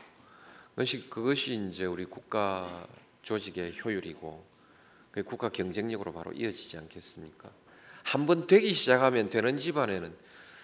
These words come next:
이 기업들도 보면 한번 되기 시작하는 기업은 그때부터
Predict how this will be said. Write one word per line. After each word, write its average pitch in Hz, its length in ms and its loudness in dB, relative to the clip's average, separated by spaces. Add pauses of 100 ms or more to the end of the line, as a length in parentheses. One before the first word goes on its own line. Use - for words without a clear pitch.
(240)
이 135 120 -8 (340)
기업들도 117 720 8
보면 104 320 0
한번 123 440 -2
되기 202 280 8
시작하는 147 580 4
기업은 104 560 -2 (920)
그때부터 135 760 4